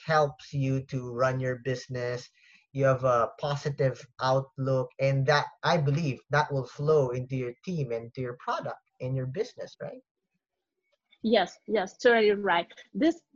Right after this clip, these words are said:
Speaker 2: doesn't mean that I have a huge list of risk all the time. I'm looking at that. I'm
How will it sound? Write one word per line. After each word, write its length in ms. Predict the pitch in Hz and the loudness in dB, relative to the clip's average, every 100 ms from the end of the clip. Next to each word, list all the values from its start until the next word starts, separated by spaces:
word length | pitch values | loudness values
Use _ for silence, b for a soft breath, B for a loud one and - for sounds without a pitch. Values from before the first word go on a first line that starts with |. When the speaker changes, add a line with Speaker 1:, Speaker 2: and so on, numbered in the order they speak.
| 214 | 0
Speaker 2:
doesn't 440 | 285 370 - 440 | 2 2 2 2
mean 220 | 294 233 233 | 4 6 4
that 120 | 214 | 4
I 120 | 208 | 2
have 280 | 202 196 202 | 0 -2 0
a 60 | 202 | -4
huge 800 | - - 220 214 202 202 - - _ | -6 2 4 6 4 2 -2 -12 _
list 420 | 190 196 190 185 | -6 0 -2 -2
of 80 | 190 185 | -8 -4
risk 340 | 175 175 175 - 190 | -2 -2 -6 -4 -2
all 100 | 180 | 0
the 140 | 185 180 - | -2 -4 -2
time. 240 | 165 160 | -2 -2
I'm 280 | 165 175 175 | -6 -4 0
looking 320 | 202 214 240 | 2 2 0
at 140 | 226 185 | -2 0
that. 260 | 165 160 - 180 | 0 0 -4 -8
I'm 140 | 180 | -8